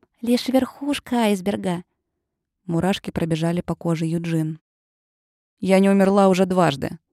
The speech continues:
холодно ответила она, «и не планирую умирать в третий». Юджин зашла в дом и захлопнула за собой дверь.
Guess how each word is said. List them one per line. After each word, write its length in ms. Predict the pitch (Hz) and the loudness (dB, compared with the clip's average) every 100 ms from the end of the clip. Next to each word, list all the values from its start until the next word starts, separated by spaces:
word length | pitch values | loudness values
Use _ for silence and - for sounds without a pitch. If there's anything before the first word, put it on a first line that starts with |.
| _ _ _ | _ _ _
холодно 520 | - 175 170 165 170 | -4 0 2 2 2
ответила 500 | 160 165 - 156 160 | 0 -4 -4 -4 0
она, 360 | 160 165 156 151 _ _ _ | 0 0 -2 -6 _ _ _
«и 60 | 190 | 2
не 140 | 196 | 2
планирую 480 | 202 208 220 247 185 | 4 4 6 4 4
умирать 300 | 180 185 190 | 4 4 2
в 60 | - | 0
третий». 500 | 196 180 - 160 - _ _ _ _ _ _ _ _ _ | 0 0 0 -4 -6 _ _ _ _ _ _ _ _ _
Юджин 420 | 190 202 226 240 | -2 2 4 4
зашла 300 | 202 - 185 | 2 0 -2
в 60 | |
дом 240 | 175 226 226 | 2 2 2
и 40 | |
захлопнула 600 | 180 175 202 208 196 185 | 0 0 -2 0 0 0
за 80 | 175 | -2
собой 380 | 170 175 170 190 | -4 -4 -2 -2
дверь. 340 | 165 151 151 | -2 -6 -8